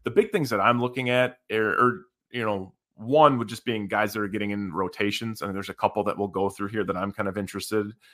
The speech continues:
in, in. But just a suggestion overall, um, it can be really dif-, difficult to pay attention to what's going on in training i-, in that,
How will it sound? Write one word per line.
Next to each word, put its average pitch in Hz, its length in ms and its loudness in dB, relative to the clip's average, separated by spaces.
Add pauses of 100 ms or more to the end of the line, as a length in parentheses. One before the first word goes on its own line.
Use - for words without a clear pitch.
(160)
in, 107 120 -2
in. 110 400 0
But 120 200 6
just 135 180 -4
a 226 60 -6
suggestion 123 640 0
overall, 107 800 6
um, 95 480 4 (640)
it 135 80 2
can 240 120 2
be 190 60 2
really 127 240 8
dif-, 113 340 4
difficult 123 480 -2 (280)
to 117 200 -4
pay 117 160 2
attention 110 380 -2
to 117 60 -2
what's 120 160 -4
going 127 220 0
on 123 100 0
in 123 120 0
training 127 460 -4
i-, 127 220 -2
in 131 160 0
that, 139 260 4